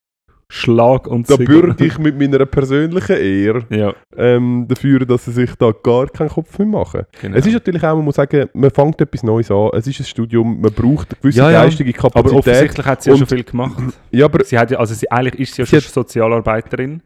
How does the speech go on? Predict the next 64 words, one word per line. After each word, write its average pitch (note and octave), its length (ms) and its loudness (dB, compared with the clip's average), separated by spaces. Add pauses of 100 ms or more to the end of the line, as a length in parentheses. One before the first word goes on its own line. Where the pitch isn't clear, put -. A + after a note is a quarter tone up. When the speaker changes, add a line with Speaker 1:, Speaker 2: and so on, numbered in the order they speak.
Speaker 2:
A-, - 120 -2 (160)
aber B2 160 2
sie D3 160 4 (300)
Speaker 1:
Und A#2 160 -2
eig-, A#2 260 -4
also, G#2 220 0 (800)
und A#2 300 0 (200)
eigentlich A2 520 -2 (160)
Speaker 2:
Sie B2+ 100 -2
macht's A#2+ 240 2
Speaker 1:
müsste B2+ 100 2
Speaker 2:
nur - 0 -
Speaker 1:
sie - 0 -
Speaker 2:
noch A#2+ 60 2
Speaker 1:
das G#2 60 0
Speaker 2:
fürs A2 140 -2
Speaker 1:
Studium G#2 200 0
nicht G2 80 -4
mehr G2 180 0
Speaker 2:
Papier. - 120 -12
Speaker 1:
machen. - 80 -20 (100)
Ja, G#2+ 200 4
Speaker 2:
Ja. A2 100 2
Speaker 1:
weil G#2+ 220 0 (140)
man G2+ 120 0
muss G2 140 -4
es - 80 -14
halt F2+ 120 -8
machen. - 300 -14
Speaker 2:
Man G#2+ 80 0
muss A2 180 2
halt F2+ 140 -2
machen. - 260 -12 (500)
Wenn A2 80 4 (140)
man A#2 100 2
Speaker 1:
Und B2+ 60 4
Speaker 2:
halt A#2 120 0
mehr G#2+ 180 0
Geld G2+ 300 0
will, G2 120 0 (100)
muss - 20 -8
man F#2 160 0
es - 100 -10
halt - 140 -8
machen. - 280 -14 (640)
Das - 0 -
Speaker 1:
wenn G2 100 -2
Speaker 2:
ist G#2+ 140 2
ein G#2+ 60 -2
Speaker 1:
man, G#2+ 100 2
Speaker 2:
Investment. - 580 -4
Speaker 1:
wenn A2 120 0
man's, - 240 -6
äh, G#2+ 220 -10
wenn G#2 120 0
man G#2+ 160 -4
Tipps - 340 -10
will, G2+ 160 -2 (260)
wie G2+ 140 -4
man G2+ 100 -4
sich G2 160 -10
selber G2 320 -8
tut G2 140 -8
reflektieren, G2+ 840 -6